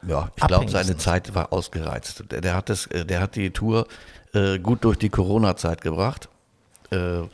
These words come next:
Speaker 1: und ich glaube, äh, dem fehlt, der hat ein gutes Angebot aus, aus seiner Heimat Kanada
Speaker 2: Ja,
Speaker 1: gekriegt.
Speaker 2: ja.
Speaker 1: Ähm, und ich glaube, der Nachfolger Guy Kinnings, ähm,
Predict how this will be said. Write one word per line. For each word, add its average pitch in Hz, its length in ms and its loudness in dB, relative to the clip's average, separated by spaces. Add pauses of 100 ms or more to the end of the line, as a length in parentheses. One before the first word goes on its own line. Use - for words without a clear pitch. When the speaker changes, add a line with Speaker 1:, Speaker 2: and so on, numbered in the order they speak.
(320)
Speaker 1:
und 104 160 2
ich 95 120 -2
glaube, 98 1000 2
äh, 95 100 -4
dem 90 280 -2
fehlt, 101 520 0
der 95 80 2
hat 87 60 -4
ein 104 80 2
gutes 101 220 0
Angebot 104 500 2
aus, - 400 -4
aus 92 200 -4
seiner 95 260 2
Heimat 101 320 2
Kanada 107 360 4
Speaker 2:
Ja, 101 60 8
Speaker 1:
gekriegt. 101 340 -2
Speaker 2:
ja. 104 120 6 (340)
Speaker 1:
Ähm, 98 340 4
und 95 160 2
ich 92 100 0
glaube, 101 300 4
der 98 140 4
Nachfolger 98 580 2
Guy 95 280 2
Kinnings, 104 500 2 (460)
ähm, 92 560 2